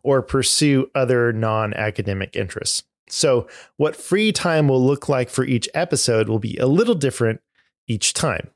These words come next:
For this episode, we're going to start off with something really simple, podcast recommendations. And I have two that I think you're really going to like. The first one is a podcast called Beyond Six Seconds.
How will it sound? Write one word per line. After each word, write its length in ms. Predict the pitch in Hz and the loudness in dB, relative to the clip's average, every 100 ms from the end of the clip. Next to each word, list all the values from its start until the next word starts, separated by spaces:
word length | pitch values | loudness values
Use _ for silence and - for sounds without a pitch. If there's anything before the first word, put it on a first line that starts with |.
| _ - | _ -12
For 160 | - 143 | -2 0
this 240 | 214 - | 2 2
episode, 600 | 147 135 120 120 110 107 - - - - | 0 2 0 2 2 0 -6 -20 -20 -8
we're 100 | - | -2
going 200 | 143 156 | 2 2
to 100 | 139 | 2
start 320 | 139 165 131 123 | 0 0 0 0
off 160 | 113 | -2
with 100 | 117 | -2
something 320 | - 113 107 | 0 0 0
really 240 | 101 127 175 | 2 2 2
simple, 540 | - 131 117 117 117 _ _ _ _ _ | 2 0 2 0 -2 _ _ _ _ _
podcast 520 | - 214 170 120 104 113 | -4 -2 -2 -2 -2 -2
recommendations. 840 | 104 101 92 95 95 - - - _ _ _ - | -4 -4 -4 -2 -4 -6 -6 -8 _ _ _ -4
And 280 | 151 147 143 | 0 0 0
I 140 | 135 | -2
have 280 | 123 127 - | 0 -2 -2
two 400 | - 208 135 113 | 0 4 4 4
that 160 | 107 110 | 2 0
I 120 | 107 | 0
think 260 | - 127 - | 0 -4 -4
you're 220 | - 113 113 | -2 2 4
really 400 | 117 123 127 123 | 4 4 4 2
going 300 | 117 110 104 | 0 0 0
to 120 | 113 | 0
like. 380 | 107 92 - - _ _ _ | 0 -2 -6 -16 _ _ _
The 100 | 147 | -2
first 320 | - 214 - | 2 0 2
one 100 | 180 | 2
is 80 | 165 | 4
a 80 | 151 | 2
podcast 580 | 147 147 131 143 131 - | 0 -2 0 0 0 -2
called 440 | - 127 120 113 | -2 2 2 2
Beyond 340 | 127 135 131 123 | 2 2 2 0
Six 240 | 131 - | -2 -2
Seconds. 480 | - 92 - 82 | -4 -4 -6 -6